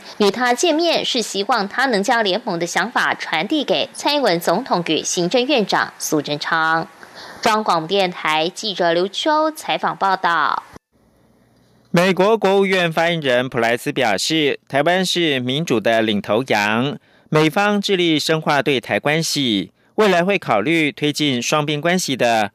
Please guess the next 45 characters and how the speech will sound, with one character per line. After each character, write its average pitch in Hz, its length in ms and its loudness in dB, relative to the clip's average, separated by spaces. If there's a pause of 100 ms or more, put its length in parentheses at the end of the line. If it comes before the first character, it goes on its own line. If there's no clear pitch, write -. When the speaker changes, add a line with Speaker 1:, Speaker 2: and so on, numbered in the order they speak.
Speaker 2:
高 185 260 2
阶 170 300 0
官 170 240 0
员 113 460 0
互 175 300 2
访 92 240 -2
的 101 100 -2
机 143 180 -2
会。 147 520 0 (680)
对 247 160 4
此， 156 240 2
外 170 140 4
交 170 120 4
部 170 140 2
发 156 140 2
言 147 140 0
人 120 180 2
欧 156 160 0
江 151 160 0
安 156 140 0
今 156 120 -2
天 156 140 0
表 120 220 2
示， 139 500 0 (400)
全 147 220 2
面 190 200 2
强 131 280 0
化 156 280 2
以 110 100 -6
及 117 140 -4
提 120 140 -6
升 151 260 0
台 131 160 0
美 120 120 0
关 170 260 0
系 117 480 -2 (240)
一 233 140 2
直 160 240 2
是 180 220 2
我 113 200 2
国 120 100 2
政 190 240 2
府 104 300 2
长 117 340 0
期 135 420 -2